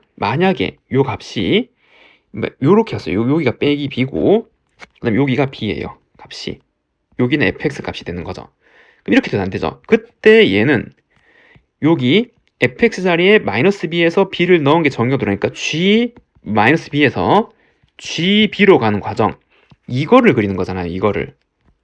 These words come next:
여기에 이렇게. 요 영역에서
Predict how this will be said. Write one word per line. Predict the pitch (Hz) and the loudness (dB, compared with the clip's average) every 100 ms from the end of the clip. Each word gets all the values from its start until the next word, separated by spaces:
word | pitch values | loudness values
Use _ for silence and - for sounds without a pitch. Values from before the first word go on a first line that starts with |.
| - 92 | -12 0
여기에 | 107 101 98 95 | 2 2 -4 -6
이렇게. | 76 98 - - 67 _ _ _ _ _ _ _ _ | -4 -6 -6 -12 -14 _ _ _ _ _ _ _ _
요 | 117 117 | 0 2
영역에서 | 123 113 107 101 90 185 226 | 2 0 -2 -4 0 4 4